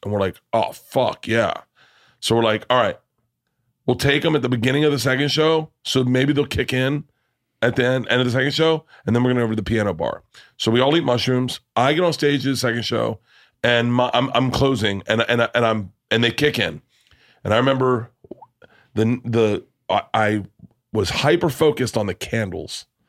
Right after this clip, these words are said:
The candles stood out, like, really bright, and they were moving back and forth and flickering. And I was like, "Ooh." I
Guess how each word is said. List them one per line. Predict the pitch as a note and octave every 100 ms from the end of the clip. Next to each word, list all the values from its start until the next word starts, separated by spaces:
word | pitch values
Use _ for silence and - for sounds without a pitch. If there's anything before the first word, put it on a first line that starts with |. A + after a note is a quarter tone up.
| _ _ _
The | -
candles | G2 - D#3 E3 A#2+ -
stood | - - A#2
out, | G2+ F2 - _ -
like, | G#2
really | F#2+ G#2 B2+ B2+ A2+
bright, | G2 G2 F2+ -
and | G#2+ A2
they |
were | G2+ G2+
moving | G#2+ A2 A2+ G2+ G2
back | F#2+ F#2
and | G2 F#2+
forth | G2 F2+ - _ - -
and | G2+
flickering. | - - B2 A2+ G2
And | G2
I |
was | G2+ G2+
like, | G2
"Ooh." | G#2+ C3
I | G2+